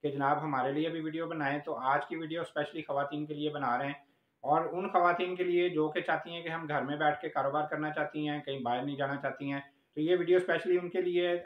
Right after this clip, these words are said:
आप घर में बैठ के अच्छे तरीके से कारोबार करें और जनाब अच्छा खासा पैसा कमाएं।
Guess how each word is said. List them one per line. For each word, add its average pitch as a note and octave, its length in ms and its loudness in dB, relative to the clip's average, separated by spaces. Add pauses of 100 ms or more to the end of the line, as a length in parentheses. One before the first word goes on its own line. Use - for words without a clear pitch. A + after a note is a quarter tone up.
आप C#3+ 220 2
घर C#3 180 0
में E3 160 -2
बैठ D3+ 260 4
के D#3 160 2 (460)
अच्छे D3 280 2
तरीके F3 300 0
से - 140 -2
कारोबार D#3 400 4
करें E3+ 280 -2
और D3 300 4
जनाब D3 260 2
अच्छा D3 220 0
खासा F3+ 280 0
पैसा C#3 280 -2
कमाएं। D#3 320 0